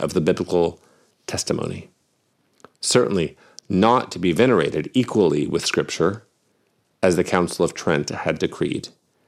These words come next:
and by all means limited to the first few centuries of the Church, exclu-, excluding the innovations of the medieval Church,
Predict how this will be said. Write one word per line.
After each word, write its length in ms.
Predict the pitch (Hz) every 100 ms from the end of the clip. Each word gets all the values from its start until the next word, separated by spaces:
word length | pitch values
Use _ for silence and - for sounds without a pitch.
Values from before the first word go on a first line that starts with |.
| _ _ _
and 120 | 113 87
by 140 | 87
all 180 | 101 113
means 440 | 101 90 90 - - _ _ -
limited 440 | 104 110 113 110 98
to 100 | -
the 100 | 90
first 380 | - 104 - 131
few 180 | 104
centuries 560 | 92 - 120 95 76 69
of 100 | 71
the 60 | 71
Church, 460 | - 76 - - - _ _ _ _ _ -
exclu-, 560 | - - 117 117 123 - _ _ _ _ _ _ _ _
excluding 760 | - - - 131 139 127 120 -
the 160 | 101
innovations 640 | 90 82 98 113 - 85 -
of 180 | 73
the 60 | 76
medieval 420 | 85 87 117 80
Church, 440 | - 76 76 -